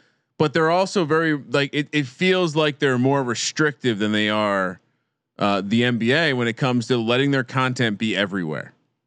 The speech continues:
and, and let it be in di-, as whatever type of digestible format you want. Now, I agree with you. If they're s-, if they're smart, I'm seeing all sorts of con-, like,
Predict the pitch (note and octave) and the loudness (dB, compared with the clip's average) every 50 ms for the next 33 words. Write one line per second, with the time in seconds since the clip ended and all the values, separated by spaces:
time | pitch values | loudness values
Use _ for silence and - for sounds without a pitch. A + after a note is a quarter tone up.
0 | _ _ _ _ _ - - A2+ A2+ A2+ A2 - B2 B2+ A#2+ B2 B2+ C3+ D3 C#3 | _ _ _ _ _ -4 -2 0 0 0 0 0 -2 0 0 2 2 2 0 -2
1 | A2 C#3 C3+ C3+ B2+ A#2 G#2+ G#2 A#2 A#2 A2+ G#2 - - - _ - - - C3 | -2 -2 0 0 0 -2 -2 -2 -2 -4 -4 -8 -16 -20 -20 _ -18 -10 -4 -2
2 | C3+ C3+ C3+ - C#3+ C#3 C3+ C#3 C#3+ D#3 D#3+ F#3 F3+ D3+ - E3+ D#3 D3 C3 D3 | -2 -2 -2 -2 -2 0 0 2 2 0 0 0 -2 -2 0 0 0 0 0 -2
3 | B2 A#2 C3+ B2+ A#2+ A#2 G#2+ B2 B2 A#2+ - - A#2+ A#2 G#2 - B2+ A#2+ A2+ G#2+ | -2 0 0 0 0 0 0 0 -2 -2 -4 -4 -2 -2 -2 0 0 0 0 0
4 | G#2 G2 D#2+ E2 F#2 F2+ F2+ F#2+ G2 E2+ C2+ - - A#2 C3 B2 A#2 G#2 B2+ D#3+ | 0 -2 -2 -2 -2 0 0 0 -2 -2 -4 -4 -2 -2 0 0 0 0 0 0
5 | D#3+ C3 F#2+ G#2 B2 A#2+ G2 D#2+ - - - - - _ _ - G#2 B2+ D3 B2+ | 0 -2 -2 -2 -2 -2 -2 -4 -8 -12 -14 -16 -18 _ _ -8 -2 -2 -2 -2
6 | - - A2+ - - - - - - A#2+ D#3 C#3 A#2+ - - C#3 C3+ C3+ D3+ F3 | -2 -4 -8 -10 -14 -18 -18 -14 -8 -4 -4 -2 -2 -2 -2 0 0 2 2 0
7 | G#3 - - _ _ _ _ _ _ _ _ _ _ - E3 F#3+ G3+ - - G#3+ | 0 -2 -6 _ _ _ _ _ _ _ _ _ _ -2 0 0 0 -2 0 0
8 | F#3+ D#3 C#3 - - D#3 D#3+ E3+ E3 D#3+ C3 - - D3 D3 D#3 C3+ - C3 A#2+ | 0 0 -2 -2 0 2 2 2 2 0 -2 -2 -2 0 0 0 -2 -4 -8 -8
9 | - - B2 A2 A2 F2 A2 C3 C3 - | -4 -2 -2 0 0 0 0 -2 -2 -4